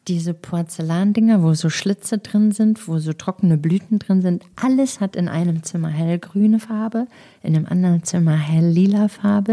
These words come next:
im anderen Zimmer hellblau. Und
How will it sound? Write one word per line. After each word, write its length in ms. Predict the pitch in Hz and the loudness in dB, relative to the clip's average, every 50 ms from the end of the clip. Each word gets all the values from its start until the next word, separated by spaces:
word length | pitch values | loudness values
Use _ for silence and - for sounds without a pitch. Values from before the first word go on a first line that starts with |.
| 226 208 - | 0 0 0
im 160 | 156 151 160 | -2 -2 -2
anderen 320 | 156 160 165 - 160 156 | 0 0 2 2 0 0
Zimmer 380 | - - 160 156 151 - - - _ _ _ _ _ | -2 -2 -2 -2 -2 -2 -2 -6 _ _ _ _ _
hellblau. 640 | - - 156 151 156 147 143 139 143 143 139 143 135 _ _ _ _ _ _ _ _ - _ _ _ _ _ _ _ _ _ _ _ _ | -10 -6 -4 -2 -2 -2 -2 -4 -4 -4 -4 -6 -10 _ _ _ _ _ _ _ _ -20 _ _ _ _ _ _ _ _ _ _ _ _
Und 360 | - 180 185 180 180 - - | -2 0 0 0 0 -4 -10